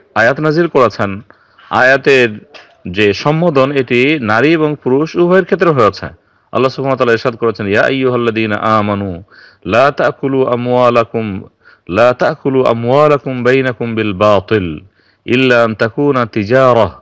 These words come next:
আন তারাদিম মিনকুম।" হে ঈমানদারেরা, তোমরা পরস্পরে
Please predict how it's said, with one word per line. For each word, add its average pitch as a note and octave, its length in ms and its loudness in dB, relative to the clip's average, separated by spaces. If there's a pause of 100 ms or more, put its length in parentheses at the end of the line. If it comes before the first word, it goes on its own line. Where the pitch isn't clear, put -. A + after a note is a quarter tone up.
(400)
আন A#2+ 240 -2
তারাদিম B2+ 600 0
মিনকুম।" A2 800 -4 (460)
হে A#2 180 2
ঈমানদারেরা, B2+ 720 2 (420)
তোমরা A#2 600 4
পরস্পরে B2 680 0